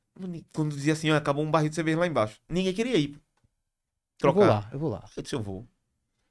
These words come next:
Speaker 1: Foram três meses pra aprender. A minha manager disse, "Eu não vou te ensinar mais, não."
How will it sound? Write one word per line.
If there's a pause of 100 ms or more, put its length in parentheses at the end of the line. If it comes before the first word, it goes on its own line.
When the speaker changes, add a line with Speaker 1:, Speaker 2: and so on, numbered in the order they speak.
(320)
Speaker 1:
Foram (240)
três
meses
pra
aprender.
A
minha
manager
disse,
"Eu
não
vou
te
ensinar
mais,
não."